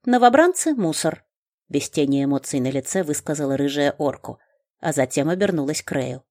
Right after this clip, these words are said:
«А тебе и твоим напарницам я предлагаю вступить в клан Экскалибур. Поможем в прокачке и эквипе, подыщем вам постоянную команду. Сыграетесь, определим в одно из звеньев.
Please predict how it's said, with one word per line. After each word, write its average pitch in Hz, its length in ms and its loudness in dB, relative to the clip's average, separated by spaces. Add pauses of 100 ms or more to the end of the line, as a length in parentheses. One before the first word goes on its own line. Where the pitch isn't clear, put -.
(1120)
«А 254 140 4
тебе 254 320 6
и 240 40 4
твоим 240 360 6
напарницам 311 720 4
я 220 140 6
предлагаю 277 580 6
вступить 285 420 0
в - 80 -12
клан 254 280 6
Экскалибур. 214 680 2 (540)
Поможем 302 360 8
в - 80 -4
прокачке 247 600 4
и 190 40 6
эквипе, 208 480 0 (200)
подыщем 247 460 4
вам 240 160 4
постоянную 220 600 4
команду. 175 540 0 (360)
Сыграетесь, 294 800 4
определим 254 560 6
в 269 60 6
одно 208 220 6
из 240 180 4
звеньев. 170 540 0